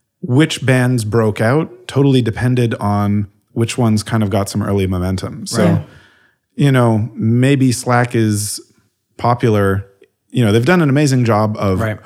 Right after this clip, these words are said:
Speaker 1: of being worthy of and deserving of their success. And I think they're a fantastic company, and I have lots of friends there. So, you know, I'm a little biased in their favor, but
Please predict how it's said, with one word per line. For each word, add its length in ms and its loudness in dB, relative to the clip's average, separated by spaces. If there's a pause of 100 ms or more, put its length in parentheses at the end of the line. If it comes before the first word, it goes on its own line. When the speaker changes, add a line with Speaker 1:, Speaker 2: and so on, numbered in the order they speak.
(100)
Speaker 1:
of 200 2
being 280 2
worthy 340 2
of 220 0
and 160 0
deserving 460 0
of 380 -6 (120)
their 140 -2
success. 520 -4
And 160 -6
I 80 -4
think 180 -4
they're 120 -2
a 40 -4
fantastic 540 -6
company, 380 -2
and 100 -2
I 60 -4
have 120 -6
lots 220 -6
of 80 -8
friends 260 -4
there. 180 -4
So, 260 -6 (440)
you 100 -2
know, 100 0
I'm 100 -2
a 60 0
little 160 0
biased 360 -2
in 80 -2
their 140 -2
favor, 360 -2
but 340 -4